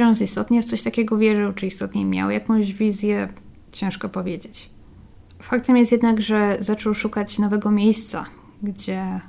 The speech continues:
mógłby przenieść swoich wyznawców. Wyjechał w swoich poszukiwaniach na Kubę,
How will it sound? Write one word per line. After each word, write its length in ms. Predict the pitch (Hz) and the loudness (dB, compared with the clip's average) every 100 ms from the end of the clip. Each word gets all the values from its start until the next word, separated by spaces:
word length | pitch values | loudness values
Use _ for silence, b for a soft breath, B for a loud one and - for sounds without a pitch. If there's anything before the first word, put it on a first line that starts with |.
| - - | -12 -2
mógłby 480 | 202 180 180 196 | -2 -2 -2 -4
przenieść 580 | 190 - 220 208 180 - | -4 -2 4 4 2 -6
swoich 320 | - 180 175 | -8 -6 -6
wyznawców. 720 | 175 - 170 151 - - - - - - _ - - | -6 -6 -6 -8 -10 -14 -14 -20 -20 -20 _ -20 -4
Wyjechał 420 | 220 240 208 190 | 6 6 6 2
w 40 | - | -4
swoich 280 | 208 196 | -4 -6
poszukiwaniach 680 | - 190 - 196 190 190 180 | -6 -10 -8 -6 -2 -2 -2
na 100 | 170 | -10
Kubę, 580 | - 254 233 214 208 | 0 0 2 2 0